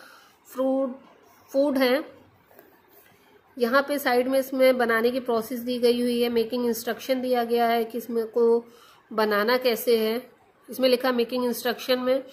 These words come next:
"Wash your hand, make sure all utensil are clear, clean, boil drinking water for five minutes to ensure it is disinfected।"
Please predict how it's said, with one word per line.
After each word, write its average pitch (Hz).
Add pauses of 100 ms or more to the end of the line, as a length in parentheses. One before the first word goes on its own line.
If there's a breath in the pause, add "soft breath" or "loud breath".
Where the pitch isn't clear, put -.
(600 loud breath)
"Wash 247
your 269
hand, 254
make 247 (120)
sure 254 (400)
all 247
utensil 240
are 247 (180)
clear, 233 (360)
clean, 254 (420 loud breath)
boil 247
drinking 254
water 247
for 247
five 240
minutes 240
to 247
ensure 233
it 240
is 220
disinfected।" 233